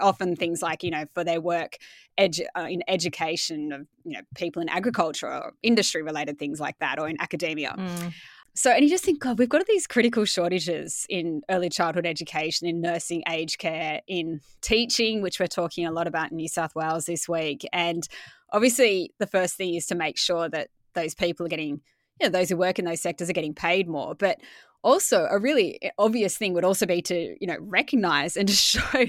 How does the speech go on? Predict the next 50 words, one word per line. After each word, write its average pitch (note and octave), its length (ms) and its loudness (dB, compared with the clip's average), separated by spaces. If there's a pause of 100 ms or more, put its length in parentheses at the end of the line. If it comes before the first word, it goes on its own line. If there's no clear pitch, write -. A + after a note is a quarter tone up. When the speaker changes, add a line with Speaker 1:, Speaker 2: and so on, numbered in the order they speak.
Speaker 1:
that, G#3 220 4
you A3+ 80 0
know, F#3 100 0
we F#3+ 200 2
appreciate F3+ 800 2 (260)
people F#3+ 400 4
who F3 200 2
work F3+ 240 0
in F3 80 2
these D#3+ 260 -2
fields F3 600 0
who F3+ 320 2 (100)
dedicate F#3+ 560 2
their D#3 180 -4
lives E3+ 500 2
to D#3 200 -4
some F#3+ 240 -4
form E3+ 180 -4
of C#3 160 -10
care F#3 400 4
or G#2 120 -8 (100)
teaching F3+ 480 -4
in D3+ 80 -4
this C#3+ 200 -8
way, F3 460 0 (420)
and A3+ 480 2
to A#3 360 4
get B3+ 200 0
them A#3+ 120 0
on A#3+ 140 0
these A3+ 180 -2
honours G#3+ 260 -2
lists. - 260 -4
So, F3+ 300 2 (140)
Speaker 2:
Yeah, F3 300 -2 (140)
I A3+ 100 6
Speaker 1:
yeah. - 60 8
Speaker 2:
think E4 140 4
it A#3+ 100 2
does F#3+ 240 6
really F3 460 2
highlight D#3 540 4
something E3 400 -2
pretty D#3+ 240 -4
disturbing D3 500 -6
in D3+ 140 -8
society, C3+ 460 -6
that - 180 -8
we D3+ 160 -4
aren't D3+ 300 -4